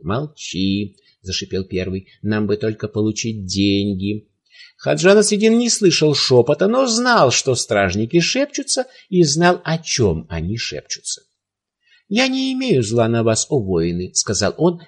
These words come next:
с благочестивым вздохом. "Я сам чересчур грешен для того, чтобы осуждать других. Если Аллах дарует мне прощение на том свете,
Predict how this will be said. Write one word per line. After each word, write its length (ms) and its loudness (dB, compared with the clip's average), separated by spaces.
с 180 -4
благочестивым 840 -2
вздохом. 680 -4
"Я 260 4
сам 400 2
чересчур 500 0
грешен 520 2
для 100 0
того, 240 0
чтобы 320 0
осуждать 560 -4
других. 560 -2
Если 380 0
Аллах 640 -2
дарует 640 2
мне 160 0
прощение 680 0
на 120 0
том 220 -4
свете, 560 -4